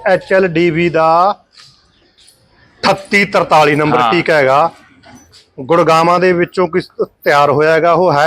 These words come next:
Speaker 1: ਐਚ ਐਲ ਡੀ ਵੀ ਦਾ। ਉਹ ਟੀਕੇ ਦੀ ਮੇਰੇ ਕੋਲੇ ਫੋਟੋ ਆਪਾਂ ਜੇ ਵਿੱਚ ਲਾਉਣੀ ਹੈ ਤਾਂ ਵਿੱਚ ਵੀ ਲਾ ਦਾਂਗੇ ਇਹਦੇ।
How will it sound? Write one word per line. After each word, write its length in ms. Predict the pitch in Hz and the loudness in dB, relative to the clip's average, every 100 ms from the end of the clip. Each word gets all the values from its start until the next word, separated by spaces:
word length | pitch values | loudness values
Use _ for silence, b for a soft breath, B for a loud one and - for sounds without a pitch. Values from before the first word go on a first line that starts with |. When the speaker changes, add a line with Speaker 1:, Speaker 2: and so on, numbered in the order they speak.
| 165 | 0
Speaker 1:
ਐਚ 160 | 143 151 | 0 -2
ਐਲ 140 | 147 | 0
ਡੀ 120 | 151 | -2
ਵੀ 140 | 151 160 | -2 -2
ਦਾ। 180 | 170 170 - _ - | -2 -4 -14 _ -4
ਉਹ 460 | 208 233 233 233 220 | 2 4 4 4 2
ਟੀਕੇ 380 | - 202 170 190 | -2 -4 -2 -2
ਦੀ 80 | 190 | 0
ਮੇਰੇ 180 | 185 | 0
ਕੋਲੇ 140 | 180 185 | 0 -2
ਫੋਟੋ 360 | 160 170 208 | -2 -2 0
ਆਪਾਂ 240 | 190 190 180 | -2 0 0
ਜੇ 100 | 180 | -2
ਵਿੱਚ 340 | 151 160 160 | -2 -6 -2
ਲਾਉਣੀ 240 | 175 170 175 | 0 2 2
ਹੈ 60 | |
ਤਾਂ 80 | 170 | 0
ਵਿੱਚ 220 | 147 - | -2 -2
ਵੀ 100 | 170 | 0
ਲਾ 140 | 160 139 | 0 0
ਦਾਂਗੇ 200 | 135 147 | 0 0
ਇਹਦੇ। 180 | 180 | -2